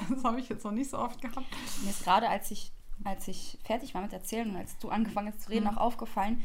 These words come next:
Speaker 2: das fängt ja schon viel früher an. Das ist ja schon, sobald ich meine Augen aufmache.
Speaker 1: Der erste
Speaker 2: So, „Danke
Speaker 1: Gedanke,
Speaker 2: Gott.
Speaker 1: ja.
Speaker 2: Danke Gott, ich bin gesund.“ So. Und dann, bevor du eigentlich, optimal wäre ja, bevor du überhaupt irgendetwas tust,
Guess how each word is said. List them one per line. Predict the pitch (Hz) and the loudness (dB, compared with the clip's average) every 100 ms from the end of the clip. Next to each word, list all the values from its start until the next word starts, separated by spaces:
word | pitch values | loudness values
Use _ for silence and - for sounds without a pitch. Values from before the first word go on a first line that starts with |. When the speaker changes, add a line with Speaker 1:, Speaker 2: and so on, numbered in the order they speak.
| - | 6
Speaker 2:
das | 165 - | 6 6
fängt | 226 | 4
ja | 226 | 4
schon | 220 208 196 | 2 4 6
viel | - 180 | 6 6
früher | - 269 254 - | 4 6 6 4
an. | 190 | 0
Das | - - | -2 -2
ist | - | 0
ja | 202 | 2
schon, | 196 196 | 4 6
sobald | - 202 214 | 6 6 6
ich | 226 | 6
meine | 196 190 | 4 8
Augen | 214 233 190 | 8 8 4
aufmache. | 190 190 190 180 190 214 - | 0 0 -2 0 -2 -2 -4
Speaker 1:
Der | 220 | -2
erste | 208 214 - 208 190 190 | -2 -2 -2 -4 -4 -4
Speaker 2:
So, | - 208 | 0 0
„Danke | 202 220 247 - | 4 6 6 4
Speaker 1:
Gedanke, | - 214 233 196 | 4 4 4 0
Speaker 2:
Gott. | 190 | 0
Speaker 1:
ja. | 190 - - | 0 2 4
Speaker 2:
Danke | 240 254 247 | 6 6 4
Gott, | 202 214 | 0 -2
ich | - | -2
bin | 226 226 | 0 0
gesund.“ | 196 214 185 180 - - | 2 2 2 -2 -6 -8
So. | - 208 202 - - - - - | -10 -8 -8 -8 -10 -6 -6 0
Und | 214 | 4
dann, | 214 220 | 6 4
bevor | 208 - 233 | 0 4 6
du | 240 | 6
eigentlich, | 208 208 208 202 | 4 4 2 0
optimal | 220 - 220 220 233 | 0 0 2 4 4
wäre | 214 202 | 2 2
ja, | 196 | 0
bevor | 190 - | 0 0
du | 214 | 2
überhaupt | 208 190 285 | 2 0 0
irgendetwas | 196 196 190 190 - | -2 -6 -4 -6 -4
tust, | 226 240 - | 0 0 0